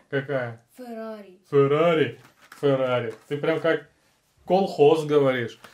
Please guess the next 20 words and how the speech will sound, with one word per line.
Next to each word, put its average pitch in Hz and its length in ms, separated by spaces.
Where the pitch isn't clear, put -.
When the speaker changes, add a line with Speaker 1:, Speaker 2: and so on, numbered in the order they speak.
Speaker 1:
Так, 151 200
ладно, 170 240
Color 180 240
Shifter 180 340
мы 160 100
оставим 160 320
на 156 120
потом. 185 360
Давай, 143 300
начнём 165 300
открывать 156 420
Speaker 2:
Смотри. 262 220
Speaker 1:
Hot 165 160
Wheels. 151 360
У 120 80
нас 165 300
вот 131 140
такой 143 240
вот 143 140
Lamborghini. 143 680